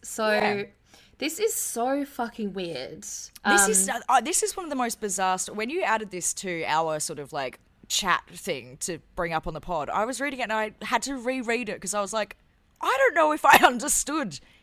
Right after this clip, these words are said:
Speaker 2: anything in this.
Speaker 1: know.
Speaker 2: This is just the most bizarre story." Yeah,
Speaker 1: So
Speaker 2: sorry, you, you go.
Speaker 1: Uh, vulnerable N D I S clients have been targeted by anti-vaxxers, with activists,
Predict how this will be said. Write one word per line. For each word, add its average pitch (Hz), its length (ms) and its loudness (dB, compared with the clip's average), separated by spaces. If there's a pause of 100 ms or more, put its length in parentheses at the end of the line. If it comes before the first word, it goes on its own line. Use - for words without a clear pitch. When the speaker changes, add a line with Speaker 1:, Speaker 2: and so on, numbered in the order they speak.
(160)
Speaker 2:
anything 320 540 0
in 262 160 0
this. 185 160 0
Speaker 1:
know. - 80 -6
Speaker 2:
This - 140 0
is 370 120 2
just - 280 -4
the 220 200 -2
most 226 420 -2
bizarre 196 480 2
story." 180 580 -6 (520)
Yeah, 226 200 2
Speaker 1:
So 277 100 8
Speaker 2:
sorry, 151 300 4
you, 180 420 -6
you 185 140 -8
go. - 140 -8 (540)
Speaker 1:
Uh, 254 300 8
vulnerable 415 460 2
N 233 160 0
D 233 100 -2
I 208 120 2
S 196 180 0
clients 180 400 -4
have 180 60 -10
been 190 180 -4
targeted 202 500 -2
by 196 120 0
anti-vaxxers, 185 920 -6
with 190 160 -6
activists, 196 920 -4